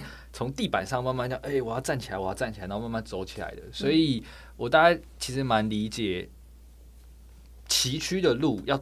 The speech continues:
Speaker 2: 坚持的走是需要一些，呃，正向心态的。那我觉得前面那一年的铺垫，其实也让我练就还蛮好的自愈、自愈能力跟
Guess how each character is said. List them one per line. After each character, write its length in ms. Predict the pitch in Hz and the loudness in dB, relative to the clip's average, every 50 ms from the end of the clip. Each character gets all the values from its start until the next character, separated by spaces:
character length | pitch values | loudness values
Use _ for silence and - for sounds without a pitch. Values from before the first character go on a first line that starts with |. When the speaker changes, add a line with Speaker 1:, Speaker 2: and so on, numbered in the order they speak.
| - - | -2 -6
Speaker 2:
坚 240 | - - 160 160 180 | -2 0 0 0 0
持 200 | 180 - - 104 | -2 -4 -6 -4
的 140 | 101 101 95 | -4 -4 -4
走 320 | - - - 92 - - - - - | -4 -6 -8 -8 -8 -10 -14 -18 -16
是 120 | - - 131 | -12 -10 -8
需 180 | - - 120 | -8 -4 0
要 180 | 113 113 113 113 | 2 4 4 4
一 60 | 113 | 2
些， 480 | 110 - - 110 101 101 98 101 101 98 - - - - - - - - - - - - - | -2 -4 -4 -2 0 2 2 0 0 -4 -8 -14 -18 -18 -20 -20 -20 -20 -20 -20 -20 -8 -4
呃， 260 | 101 95 92 87 90 | -2 -2 0 -2 -2
正 240 | 92 - 160 131 107 | -2 0 0 0 0
向 220 | 98 123 117 104 | -2 -2 -4 -4
心 280 | 107 - - 95 92 90 | -4 -6 -6 -8 -8 -8
态 240 | - - 101 80 80 | -6 -6 -6 -6 -8
的。 120 | - 78 - - - - - - - - - - - - | -10 -16 -18 -18 -20 -20 -20 -20 -20 -20 -20 -20 -18 -8
那 140 | - 135 135 | -2 0 2
我 100 | 120 107 | 2 0
觉 160 | 98 98 101 | 0 0 0
得 260 | 101 101 101 101 98 95 - | 0 0 0 -2 -2 -4 -6
前 220 | - - - 123 | -4 -4 -2 -2
面 100 | 147 151 | 0 0
那 120 | 143 147 - | 0 0 0
一 80 | 165 | 0
年 220 | 156 127 110 98 95 | 0 0 0 0 0
的 120 | 101 95 | -2 -4
铺 300 | - - - - 120 120 | -4 -6 -8 -6 -6 -2
垫， 200 | 123 143 131 113 | 0 2 2 0
其 160 | 92 - 107 | 0 -4 -8
实 120 | 98 107 110 | -6 -4 -2
也 100 | 101 95 | 0 0
让 200 | 104 113 113 101 | 2 2 0 0
我 120 | 92 90 | -2 -4
练 240 | 95 131 120 107 101 | -2 -2 0 -2 0
就 160 | 95 113 104 | 0 -2 -2
还 160 | 98 95 92 | -2 -2 -4
蛮 260 | 92 90 85 87 92 92 - - - - - | -4 -4 -4 -4 -6 -8 -10 -14 -18 -20 -16
好 280 | - - - - 92 87 | -12 -2 0 0 0 0
的 260 | - 85 85 69 57 - - - - - - - - - | -4 -6 -8 -8 -10 -12 -16 -18 -18 -20 -20 -20 -12 -8
自 220 | - 190 165 127 | -4 -4 -4 -4
愈、 260 | - 143 143 117 98 - - - | -4 -4 -6 -6 -6 -8 -14 -16
自 260 | - - 180 170 127 - - | -12 -8 -6 -6 -6 -6 -4
愈 160 | 127 123 104 | -4 -4 -4
能 260 | 98 92 85 82 90 | -4 -4 -6 -6 -4
力 200 | 101 110 101 92 | -4 -4 -4 -4
跟 400 | 92 - 107 101 101 98 98 98 | -2 -2 -2 -2 -2 -4 -6 -8